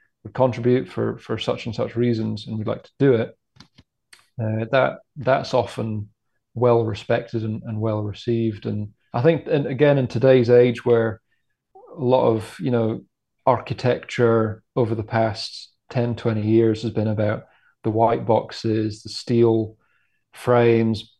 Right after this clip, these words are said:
glass, you know, exterior envelopes, you know, modern cladding. People like a bit of that organic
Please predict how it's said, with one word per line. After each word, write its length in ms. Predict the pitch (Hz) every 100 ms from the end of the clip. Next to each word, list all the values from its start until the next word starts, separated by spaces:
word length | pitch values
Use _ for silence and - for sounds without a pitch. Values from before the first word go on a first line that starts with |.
| 180
glass, 640 | 135 131 117 104 - - -
you 120 | 139
know, 420 | 120 113 110 123 427 - _ _
exterior 420 | - - - 120 117
envelopes, 840 | 117 110 113 117 113 160 - -
you 60 | 117
know, 220 | 110 113
modern 420 | 113 117 113 113
cladding. 560 | - 113 113 113 110 107 _ _ _ _ _
People 340 | 156 147 143 131
like 260 | 139 131
a 40 | 123
bit 160 | 120
of 80 | 117
that 120 | 117
organic 640 | 123 131 104 117 113 -